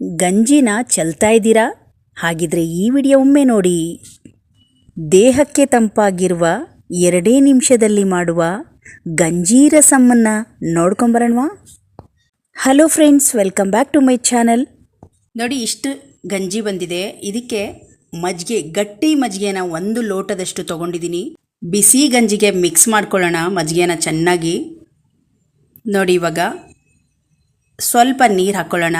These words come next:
ಸ್ವಲ್ಪ ಮಂದವಾಗಿ ಇರುತ್ತೆ ಗಂಜಿ. ಮತ್ತೆ ಸ್ವಲ್ಪ ನೀರು ಹಾಕ್ಕೊಂಡು ಈ ಥರ ರೆಡಿಯಾಗಿದೆ. ಈಗ ಅದೇ ಕಡಾಯಿ ಇಟ್ಕೊಂಡಿದ್ದೀನಿ ನೋಡಿ. ಒಂದು ಎರಡು ಮೂರು ಚಮಚದಷ್ಟು ಎಣ್ಣೆ ಹಾಕ್ಕೊಂಡಿದ್ದೀನಿ. ಎಣ್ಣೆ ಸ್ವಲ್ಪ ಕಾದ ತಕ್ಷಣ ಒಂದು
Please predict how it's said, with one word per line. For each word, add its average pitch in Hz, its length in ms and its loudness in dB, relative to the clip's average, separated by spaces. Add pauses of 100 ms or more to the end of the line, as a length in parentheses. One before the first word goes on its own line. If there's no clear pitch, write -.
(160)
ಸ್ವಲ್ಪ 208 220 -2 (180)
ಮಂದವಾಗಿ 190 680 0
ಇರುತ್ತೆ 160 320 -4 (220)
ಗಂಜಿ. 165 340 -2 (220)
ಮತ್ತೆ 220 240 -4 (100)
ಸ್ವಲ್ಪ 220 260 -2 (160)
ನೀರು 185 220 0
ಹಾಕ್ಕೊಂಡು 160 420 -4 (580)
ಈ 208 140 0
ಥರ 180 120 0 (160)
ರೆಡಿಯಾಗಿದೆ. 160 580 -2 (580)
ಈಗ 254 100 2 (140)
ಅದೇ 247 160 8 (140)
ಕಡಾಯಿ 226 340 8
ಇಟ್ಕೊಂಡಿದ್ದೀನಿ 185 680 4
ನೋಡಿ. 185 200 6 (280)
ಒಂದು 220 200 4
ಎರಡು 226 200 6
ಮೂರು 311 220 6
ಚಮಚದಷ್ಟು 226 600 6 (640)
ಎಣ್ಣೆ 196 260 4
ಹಾಕ್ಕೊಂಡಿದ್ದೀನಿ. 170 580 2 (920)
ಎಣ್ಣೆ 180 260 4
ಸ್ವಲ್ಪ 254 320 6 (140)
ಕಾದ 196 240 4 (100)
ತಕ್ಷಣ 170 320 2 (480)
ಒಂದು 247 140 4